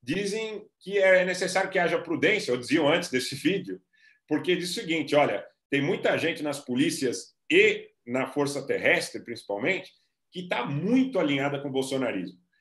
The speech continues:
Essa gente pode fomentar uma resistência armada a uma tentativa de alijar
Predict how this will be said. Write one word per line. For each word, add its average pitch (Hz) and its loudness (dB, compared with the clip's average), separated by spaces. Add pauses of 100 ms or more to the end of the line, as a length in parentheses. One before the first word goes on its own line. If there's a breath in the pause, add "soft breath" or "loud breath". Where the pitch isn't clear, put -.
(180)
Essa 170 2
gente 208 -2
pode 208 0
fomentar 196 0
uma 196 -2
resistência 180 -2 (120)
armada 165 2 (260)
a 123 2
uma 147 2
tentativa 160 0
de 165 0
alijar 156 4